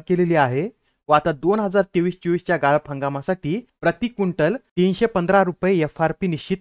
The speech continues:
करण्यात आलेला आहे. आता ही जी एफआरपी आहे, याचा फुल फॉर्म काय आहे? तर Fair and Remunerative Price असं या एफआरपीचा फुल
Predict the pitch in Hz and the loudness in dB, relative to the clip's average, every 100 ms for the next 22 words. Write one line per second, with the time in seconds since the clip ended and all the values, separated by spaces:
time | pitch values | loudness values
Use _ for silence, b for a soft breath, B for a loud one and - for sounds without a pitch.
0 | - 147 143 151 - 135 123 127 127 110 | -2 -2 -2 -6 -4 -2 0 4 2 2
1 | 107 - _ - 127 165 165 143 135 175 | -6 -10 _ -10 -6 -4 -2 -4 -2 -4
2 | 190 185 170 131 151 147 156 147 147 165 | -4 -4 -4 -2 -4 -6 -8 -12 -8 -8
3 | 170 175 170 165 156 262 _ _ _ - | -8 -4 -2 -2 -2 -6 _ _ _ -8
4 | 156 _ 151 170 208 - 143 151 123 135 | -8 _ -4 -2 -2 -2 -6 -6 -4 -4
5 | 143 143 135 131 139 - 165 170 - _ | -4 -4 -6 -6 -10 -4 -2 -4 -6 _
6 | _ - 131 - 147 165 127 123 139 123 | _ -6 -6 -4 -4 -2 -4 -6 -6 -6
7 | 120 123 165 - 127 | -6 -10 -10 -10 -12